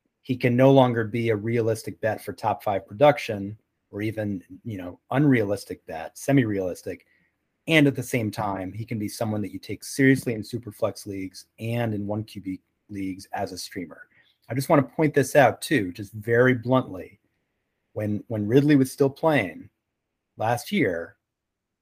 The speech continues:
Matt Ryan had twelve touchdowns in his first six games.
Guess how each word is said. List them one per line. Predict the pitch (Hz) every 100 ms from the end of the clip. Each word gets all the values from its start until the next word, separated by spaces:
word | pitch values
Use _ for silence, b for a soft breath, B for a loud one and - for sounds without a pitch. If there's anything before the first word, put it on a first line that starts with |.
| -
Matt | 110 120
Ryan | 123 123 123 120 113
had | 104 107 98 98 104 _
twelve | - 131 131
touchdowns | - 123 - 117 107 101
in | 101
his | -
first | 107 98 -
six | 101 -
games. | 92 78 - -